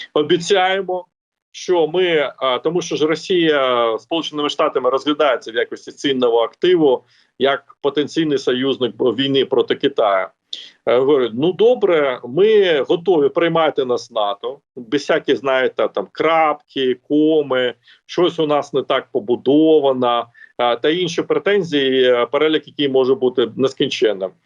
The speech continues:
А готові знизити інтенсивність ударів по Російській Федерації після того, як ви приймаєте нас в нато". От так,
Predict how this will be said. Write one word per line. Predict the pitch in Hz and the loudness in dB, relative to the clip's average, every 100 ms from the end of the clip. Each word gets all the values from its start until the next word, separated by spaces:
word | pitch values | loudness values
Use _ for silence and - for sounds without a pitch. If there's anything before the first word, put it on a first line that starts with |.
| - - _ | -16 -16 _
А | 156 165 | -2 0
готові | 143 170 262 247 196 | 0 -2 0 2 2
знизити | 139 160 185 151 147 | 0 0 0 0 -2
інтенсивність | 151 131 151 139 160 135 123 117 | -2 -2 -6 -4 -2 -2 -4 -4
ударів | - 113 135 135 135 | -2 0 2 0 0
по | 143 | 0
Російській | 143 165 151 151 | 0 -2 -2 -2
Федерації | 175 214 254 - 175 | 0 2 0 0 -2
після | 151 - | -2 -2
того, | 147 185 196 160 | 0 2 2 2
як | 135 147 165 - | 0 0 -2 -6
ви | 139 120 | -4 -4
приймаєте | 127 160 160 160 165 160 | -2 -2 0 0 0 0
нас | 143 135 - | -2 -4 -2
в | |
нато". | 127 127 117 - _ _ _ - | -4 -4 -8 -10 _ _ _ -2
От | 151 - | 0 0
так, | - 226 | 0 0